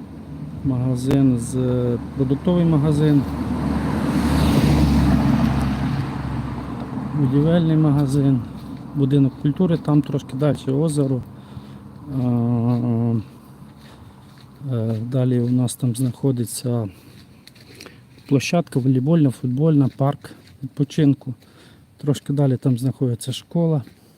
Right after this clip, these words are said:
там сільська рада, перукарня, фітнес-центр. Значить, будинок знаходиться в такому ось дворику. Будинок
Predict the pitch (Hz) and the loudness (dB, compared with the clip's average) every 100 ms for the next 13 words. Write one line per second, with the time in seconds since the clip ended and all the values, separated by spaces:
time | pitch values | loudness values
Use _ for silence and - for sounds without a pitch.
0 | _ _ - _ - _ - _ - - | _ _ -20 _ -20 _ -20 _ -20 -20
1 | _ _ _ - 143 107 - 117 - 139 | _ _ _ 0 0 0 -6 -8 -2 0
2 | 165 160 151 123 - - - - - - | 2 2 0 -2 -6 -20 -20 -20 -20 -20
3 | - - _ - - - _ _ _ _ | -20 -20 _ -20 -20 -20 _ _ _ _
4 | _ _ _ _ - 127 120 - 156 151 | _ _ _ _ -2 -2 0 2 2 4
5 | 143 131 95 - - - - - - - | 4 2 -4 -18 -20 -20 -20 -20 -20 -20
6 | - - - - _ - - 143 - 131 | -20 -20 -20 -20 _ -10 -2 0 2 -2
7 | - 156 156 139 147 - - - - _ | -2 2 4 4 -2 -6 -16 -20 -20 _
8 | - - - - - - - - - - | -20 -20 -20 -20 -20 -20 -20 -20 -20 -20
9 | - - - - - _ - - 139 - | -18 -16 -16 -20 -20 _ -20 -4 -2 -2
10 | - - - 151 139 123 127 120 139 131 | -8 -10 -2 2 4 2 0 -2 0 -2
11 | - - 135 - 131 131 95 - - - | -4 -8 -8 -2 2 2 -2 -16 -20 -20
12 | - - - - - - - - - 139 | -20 -20 -20 -20 -20 -20 -20 -20 -4 -2
13 | 123 143 180 175 160 156 139 - - 143 | 0 2 2 2 0 -2 -2 -4 -6 -2
14 | 135 143 131 | 2 2 2